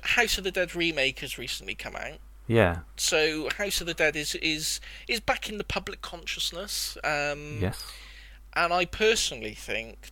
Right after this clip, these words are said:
Speaker 1: that this one is the best the series has been.
Speaker 2: Okay.
Speaker 1: Um, I
Speaker 2: Cool.
Speaker 1: really like it. So yeah, if you're, if, if you're up for it, I think we should be playing,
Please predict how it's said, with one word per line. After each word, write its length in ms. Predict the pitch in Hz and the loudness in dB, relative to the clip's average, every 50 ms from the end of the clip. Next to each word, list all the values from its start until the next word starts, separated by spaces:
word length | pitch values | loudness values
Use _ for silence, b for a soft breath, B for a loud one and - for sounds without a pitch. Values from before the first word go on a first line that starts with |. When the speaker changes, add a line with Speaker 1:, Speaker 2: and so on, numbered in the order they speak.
| - | -6
Speaker 1:
that 220 | - 151 135 - - | -4 -4 -4 -2 0
this 340 | 160 151 147 - - - - | 0 2 2 2 0 -2 0
one 400 | 156 143 139 135 131 135 131 - - | 0 2 2 0 -2 -6 -10 -6 -2
is 540 | - 135 135 135 135 131 127 131 - - - | 0 0 0 0 0 -2 -2 -4 -4 -4 -6
the 80 | - - | -8 0
best 380 | - - 139 139 - - - - | 6 6 6 6 4 0 -2 -2
the 60 | 135 | -2
series 420 | - - 139 120 123 131 123 - | 0 0 2 0 0 0 -4 -6
has 100 | 131 120 | -6 -2
been. 440 | - - 117 107 110 101 113 117 - - - - - b b b b b b b b b b - | 2 4 4 4 4 0 -6 -14 -16 -18 -20 -20 -20 b b b b b b b b b b -4
Speaker 2:
Okay. 180 | 120 - - 117 | 2 4 4 4
Speaker 1:
Um, 440 | - 117 117 120 120 117 113 113 123 - - - - | 4 4 0 -2 -4 -4 -8 -14 -16 -18 -12 -4 2
I 120 | 135 135 | 4 6
Speaker 2:
Cool. 120 | 139 139 | 8 8
Speaker 1:
really 220 | 131 139 131 123 123 | 6 4 2 0 0
like 320 | 113 104 110 113 - - | 0 0 -2 -4 -6 -6
it. 120 | 147 - - | -4 -2 2
So 320 | - 170 165 180 180 175 - | 4 6 6 4 4 2 2
yeah, 320 | - 233 220 160 120 - | 6 6 8 8 6 4
if 220 | 147 160 190 - - | 2 0 0 2 2
you're, 200 | 226 208 202 - | 4 4 4 4
if, 220 | 190 196 - - | 2 2 0 -2
if 220 | 220 - - - | -4 -4 -4 -2
you're 160 | 226 214 202 170 | 0 2 4 4
up 120 | - - | 2 2
for 140 | - - 185 | 0 -2 -2
it, 80 | 196 160 | -2 -2
I 120 | 175 190 | -2 -4
think 160 | - 196 165 | -4 -4 -4
we 80 | 160 165 | -2 -2
should 180 | - - 170 - | -2 -2 -2 -4
be 140 | 175 170 | -6 -8
playing, 580 | - - - 165 160 165 165 156 156 160 160 | -6 -2 0 0 2 2 2 2 0 -2 -4